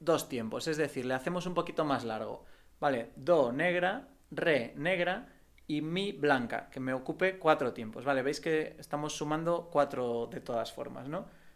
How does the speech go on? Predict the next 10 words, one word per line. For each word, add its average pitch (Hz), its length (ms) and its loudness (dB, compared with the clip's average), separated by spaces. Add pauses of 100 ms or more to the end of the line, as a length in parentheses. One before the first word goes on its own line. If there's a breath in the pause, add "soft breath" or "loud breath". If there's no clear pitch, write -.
(120)
Entonces, 147 600 -2
eso, - 200 -12
si 123 140 -14
queréis, 127 340 -4
marcaos 123 420 -4
así, 151 440 -6 (100)
un, 123 320 -6 (320)
dos, - 560 -10 (140)
tres, - 640 -6
cuatro, 185 460 2